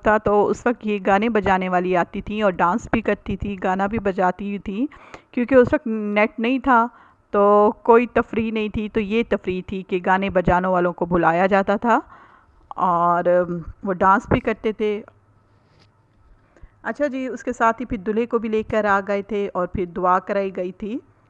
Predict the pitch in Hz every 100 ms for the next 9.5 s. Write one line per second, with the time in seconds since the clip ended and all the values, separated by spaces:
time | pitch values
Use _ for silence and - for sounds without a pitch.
0 | _ _ _ _ _ - - _ _ -
1 | 170 170 180 175 165 _ - 170 220 226
2 | 220 220 220 220 220 214 214 208 208 214
3 | 208 196 202 196 196 208 208 180 185 185
4 | 180 190 185 190 185 190 - 175 180 -
5 | - - - 196 226 240 247 233 233 208
6 | 208 202 202 196 196 _ _ _ _ -
7 | _ - 233 220 226 269 269 269 240 220
8 | 233 220 208 196 - 214 240 285 214 240
9 | 269 226 208 208 208